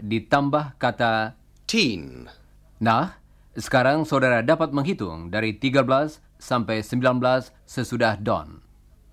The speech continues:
Speaker 2: Thirteen. Fourteen.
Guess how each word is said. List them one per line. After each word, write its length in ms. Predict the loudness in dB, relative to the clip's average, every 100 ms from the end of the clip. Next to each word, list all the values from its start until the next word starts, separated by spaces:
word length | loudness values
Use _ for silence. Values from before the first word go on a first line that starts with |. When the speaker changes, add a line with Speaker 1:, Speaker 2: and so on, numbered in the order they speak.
| _
Speaker 2:
Thirteen. 1120 | -12 0 2 2 -2 -4 -4 -6 -6 -8 -10 -18 _ _ _ _ _ _ _ _ _ _ _ _ _ _ _ _ _ _ _ _
Fourteen. 1200 | _ 0 2 2 0 -2 -4 -6 -8 -8 -8 -10